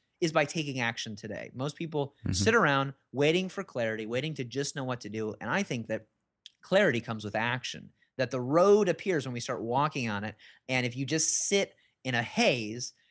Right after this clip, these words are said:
Speaker 1: you know, surrounded by a, you know, a, a foggy mist, it never goes away until you start moving and you see at least the next step to take.
Speaker 2: That's right.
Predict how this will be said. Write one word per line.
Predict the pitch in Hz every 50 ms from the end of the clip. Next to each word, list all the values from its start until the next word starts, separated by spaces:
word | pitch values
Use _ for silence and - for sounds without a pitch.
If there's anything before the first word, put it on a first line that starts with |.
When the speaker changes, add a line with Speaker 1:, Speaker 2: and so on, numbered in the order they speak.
| _
Speaker 1:
you | - 139
know, | 135 135
surrounded | 131 - - 151 151 160 165 175 175 170 147
by | 143 135 127
a, | 123 127
you | - - 127
know, | 110 107 -
a, | - 120 113 - -
a | 131
foggy | - - 170 156 156 160 156 143 131
mist, | 127 135 156 160 147 135 - - - _ _ _ _ _ _ _ -
it | 190 180
never | 277 302 294
goes | 233 254 254 220
away | 208 175 208 254 240 202
until | 107 156 156 - - 190 208
you | 190 190
start | 185 - - 175 165 - -
moving | 151 170 208 220 160 131 127 131
and | 127 131
you | 135 135
see | - - - 139 135 -
at | 120
least | 120 127 123 - -
the | 110
next | 107 107 110 117 113 -
step | - - 113 107 - -
to | - -
take. | - - - - - - - _ _ _ _ _ _ _ _ _ _ _ _ _ _ _ _ -
Speaker 2:
That's | - 113 110 -
right. | 113 113 113 113 90 85